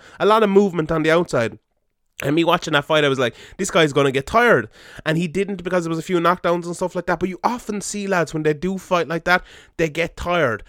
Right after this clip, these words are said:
But Jack Hermanson didn't seem to. He, no, he changed it up a, a little bit. He didn't fight as, as, uh, kind of loose-footed in the, in the last couple of rounds. He was throwing more with his hands and you relying on his jab a little bit more. But that's o-, obviously to be expected.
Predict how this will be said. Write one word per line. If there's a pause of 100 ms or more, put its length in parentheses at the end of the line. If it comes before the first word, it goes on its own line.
(300)
But
Jack
Hermanson
didn't
seem
to.
He,
no,
he
changed
it
up
a,
a
little
bit.
He
didn't
fight (300)
as,
as,
uh,
kind
of (300)
loose-footed (140)
in
the,
in
the
last
couple
of
rounds.
He
was
throwing
more
with
his
hands
and
you
relying
on
his
jab
a
little
bit
more.
But
that's
o-,
obviously
to
be
expected.